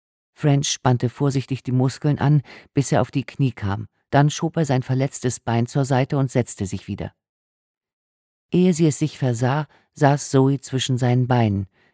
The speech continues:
die rechts und links von ihr eine Barriere gegen die Tiefe bildeten.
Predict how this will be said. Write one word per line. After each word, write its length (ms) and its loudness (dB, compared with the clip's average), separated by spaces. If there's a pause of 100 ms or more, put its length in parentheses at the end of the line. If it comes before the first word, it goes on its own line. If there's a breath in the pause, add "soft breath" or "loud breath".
(160)
die 120 -6
rechts 360 -6
und 180 -2
links 260 0
von 160 -2
ihr 220 0
eine 160 2
Barriere 500 0
gegen 240 -2
die 120 -2
Tiefe 340 -8
bildeten. 480 -6